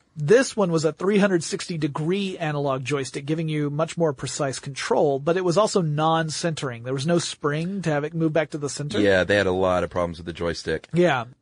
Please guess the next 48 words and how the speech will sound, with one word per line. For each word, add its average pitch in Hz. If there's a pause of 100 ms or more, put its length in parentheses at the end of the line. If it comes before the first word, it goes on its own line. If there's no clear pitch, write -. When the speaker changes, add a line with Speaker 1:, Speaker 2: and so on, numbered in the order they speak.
Speaker 2:
Uh, 113
and 113
apparently 120
Atari, 110
um, 87
had 98
so 135
many 131
problems 98
with 92
the 92
joystick, 92 (400)
while 110
the 104
game 104
was 92
released, 92
in 110
release, 95
they, 90 (580)
they 92
tried 98
and 90
reshipped, 92
like, 85 (140)
I 98
don't 87
know 87
how 85
many 85
versions 85
of 82
the 85
joystick, -
like, 156
Speaker 1:
Right. 143
Speaker 2:
six 127
or 85
eight 85
different 85
versions. 123
Speaker 1:
Yeah. - (260)
Well, 180
and 180
on 190
top 262
of 185
that, 135